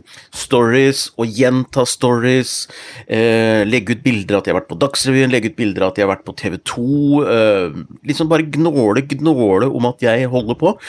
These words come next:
Og det funker det, altså. Plutselig så kommer det et par, eh, forespørsler. «Ja, ja, det er så bra du holder på fortsatt.»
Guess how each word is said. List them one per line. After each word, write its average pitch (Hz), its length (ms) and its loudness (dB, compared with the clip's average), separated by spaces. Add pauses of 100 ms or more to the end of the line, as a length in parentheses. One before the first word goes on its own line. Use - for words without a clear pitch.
(300)
Og 196 100 0
det 196 200 2
funker 214 260 0
det, 254 140 2
altså. 247 180 -2
Plutselig 175 300 -6
så 214 100 -6
kommer 170 240 0
det 160 120 2
et - 20 -16
par, 160 180 2
eh, 160 480 2
forespørsler. 135 460 -4
«Ja, 247 80 2
ja, 233 580 0
det 190 140 -2
er 185 80 -8
så 175 100 -16
bra 120 240 2
du 151 120 0
holder 110 260 -2
på 107 180 -2
fortsatt.» 98 380 -6